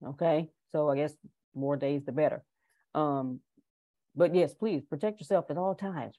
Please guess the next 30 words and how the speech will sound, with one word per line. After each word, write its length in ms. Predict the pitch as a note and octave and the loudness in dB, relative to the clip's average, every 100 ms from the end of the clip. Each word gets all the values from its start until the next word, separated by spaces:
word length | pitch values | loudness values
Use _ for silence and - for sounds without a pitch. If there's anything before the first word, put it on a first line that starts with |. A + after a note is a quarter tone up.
| - | -4
protect 280 | E3 F#3 | -2 -2
yourself. 280 | - D#3 B2+ - _ _ _ _ _ - | 0 -2 -2 -4 _ _ _ _ _ 2
And, 480 | F#3+ A3 G#3 F3+ F3+ _ _ _ _ - | 6 6 6 4 -2 _ _ _ _ -6
um, 500 | F3 F3 D#3+ D#3 D#3+ D#3 _ _ _ _ _ _ _ _ _ _ _ _ - | 0 2 2 0 -4 -12 _ _ _ _ _ _ _ _ _ _ _ _ -10
when 300 | D#3+ F#3+ F#3+ | 0 2 4
you 120 | F#3+ | 2
get 280 | F3 F#3+ F#3+ | 4 2 2
this, 220 | F#3 F3+ - - - | 0 0 -4 -18 -8
when 240 | D#3+ F3 | -4 -2
you 60 | E3+ | -2
get 180 | F3 | -2
the 60 | E3 | -2
deal 260 | D#3 F#3 F3+ | 2 4 4
negotiated 720 | E3 F3+ F#3+ G#3+ G3 F#3+ G3 - | 6 6 6 2 2 2 0 -4
and 140 | D3 D#3 | -6 -2
you're 100 | D3+ | -2
getting 300 | C#3+ F3 F3 | 0 0 2
it 80 | E3+ | 0
under 180 | E3+ | 0
contract, 560 | E3 F#3+ F3+ F#3+ F3+ F3+ | -2 -2 0 2 2 0
you 120 | E3 | -6
make 220 | D#3+ E3+ | -2 -2
sure 160 | F3 G3 | -2 -4
you 180 | D#3+ D3+ C#3 | -2 -4 4
double, 480 | F3 F#3+ F#3+ F#3+ F#3 | 10 10 10 6 2
triple, 420 | - A3+ G#3+ F#3+ F#3 | 2 2 4 0 0
quadruple, 800 | F#3 D#3 D3+ G3 A3 G3 F#3 - _ _ | 2 2 2 -2 0 2 0 -2 _ _
quintuple 600 | - F#3+ F3+ A#3 A3+ F#3 | 0 2 6 6 6 4
check, 300 | D#3 F3+ C3+ _ _ - | 4 4 4 _ _ -4
okay? 420 | F3 A3 G3+ | 0 4 2